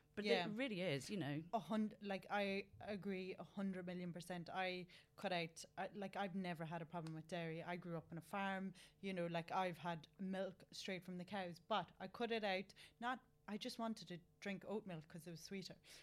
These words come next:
Speaker 2: And I've noticed between that and taking kefir, I don't get the same irritating bloatness.
Speaker 1: Yeah.
Speaker 2: So there was obviously something with
Speaker 1: Yeah.
Speaker 2: gut, and especially 'cause I was getting rosacea. But the kefir milk is so
Speaker 1: So good.
Speaker 2: good.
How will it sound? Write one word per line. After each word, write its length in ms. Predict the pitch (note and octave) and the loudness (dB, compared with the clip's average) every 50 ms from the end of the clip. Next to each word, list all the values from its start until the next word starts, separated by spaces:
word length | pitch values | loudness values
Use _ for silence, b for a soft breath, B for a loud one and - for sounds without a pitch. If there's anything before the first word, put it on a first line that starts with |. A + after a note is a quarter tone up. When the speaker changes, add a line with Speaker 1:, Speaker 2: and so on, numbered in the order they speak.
| B B B - - | B B B 0 4
Speaker 2:
And 400 | G3+ G3 F#3+ F#3+ F#3+ F3+ - - - - | 4 4 4 4 2 -2 -4 -6 -6 -2
I've 240 | - G#3 G3+ G3 F3 | 0 2 2 4 4
noticed 580 | G3 G3+ G#3 G#3 G#3+ G#3 - A3+ G3+ F#3+ - - | 4 4 4 4 4 2 2 0 -2 -2 -2 -4
between 360 | G#3 G3 - - G#3+ G#3 G3 | -6 -6 -2 0 0 2 2
that 240 | F#3+ G3 G3 G3 - - | 2 2 2 0 0 -2
and 240 | - F#3 G3 G3 F3+ | -4 -4 -4 -4 -4
taking 320 | - F#3+ F#3+ F3+ - F#3 F3 | -4 -4 -4 -4 -4 -6 -6
kefir, 480 | - G#3 G#3+ F#3+ - - F#3+ F3+ F3 - - | -4 -4 -4 -2 -2 -2 -2 -2 -2 -2 -2
I 100 | F#3+ G3 | -4 -2
don't 260 | F3 G3+ G3+ G3+ G3 G3 - | 0 0 0 0 0 -2 -4
get 360 | - G#3 F#3+ F#3+ F#3 - - - - - | -2 0 0 0 -2 -6 -14 -18 -16 -12
the 80 | - F#3+ | -10 -10
same 340 | F#3+ - - G#3 G3 G3 G3 - | -8 -4 -4 -2 -2 -2 -2 0
irritating 760 | G3+ G3+ G3 F#3+ F#3 - G3+ F#3+ F#3+ F3+ - - F#3+ F#3 E3+ | 0 0 0 0 -2 -2 -4 -4 -4 -4 -4 -6 -6 -4 -4
bloatness. 640 | E3 F#3+ F#3+ F#3+ G3+ - G3+ A3+ C4+ C#4+ - - - | -2 0 0 0 0 -2 -2 -2 -2 -2 -4 -4 -4
Speaker 1:
Yeah. 240 | C#3 C3 B2+ D3 F3 - - | -2 -2 -2 -4 -6 -10 -8
Speaker 2:
So 180 | - - G#3 | -2 -2 0
there 140 | G#3 G3 G#3+ | 2 2 2
was 120 | G#3+ G#3 A#3 | 2 4 4
obviously 400 | A#3 A#3 G#3+ A#3 A3 - A3+ G3+ | 4 4 4 0 -2 -2 -2 -2
something 440 | - G#3+ G#3 G3 G3 G3+ F#3+ F#3+ | -2 -2 -2 -2 0 -2 0 0
with 100 | B3+ C#4 | 2 2
Speaker 1:
Yeah. 200 | D4+ F4+ F#4 F4 - | 2 0 0 0 2
Speaker 2:
gut, 420 | - G#3 F#3+ E3+ - - - - - - - - - - | 4 4 4 4 0 -4 -6 -8 -8 -8 -12 -14 -6 -4
and 160 | G3 G3 G3 | -2 0 0
especially 380 | G3 F#3+ - G#3 G3+ - - G#3+ | 0 0 0 0 0 0 -2 -4
'cause 160 | - G#3 F#3 | -4 -4 -2
I 60 | G3 | -2
was 140 | F#3+ F#3+ E3 | -2 -2 -2
getting 240 | F3 F#3 D#3+ F3+ F3+ | -4 -4 -2 -2 -2
rosacea. 600 | F3+ F3+ F3+ F3+ F#3+ F#3+ G#3 G3 G3+ - F3+ D#3+ B B B B B - | -2 -2 -2 -2 -2 -2 0 0 -2 -2 -4 -4 B B B B B -10
But 120 | F#3 E3+ | -8 -8
the 40 | - - | -6 -8
kefir 440 | - - A#3 B3+ B3+ - B3+ A#3 | -6 -4 -2 -2 -2 0 0 2
milk 300 | G3+ F#3 F3 E3+ E3 - - - | 2 2 2 0 -2 -6 -8 -8
is 180 | F3+ F3 E3+ - | -6 -6 -6 -6
so 840 | - - - - - - - - - - - - - F#3 F3+ F3+ | -8 -8 -8 -8 -8 -10 -10 -10 -10 -10 -10 -6 -2 0 0 2
Speaker 1:
So 180 | F#3 F#3 F#3 F3 | 2 0 0 -2
good. 140 | D3+ C3+ C3 | -4 -4 -4
Speaker 2:
good. 440 | F3 E3 D3+ D3 D3 D3 D3 - | -2 -2 -2 -2 -2 -4 -6 -8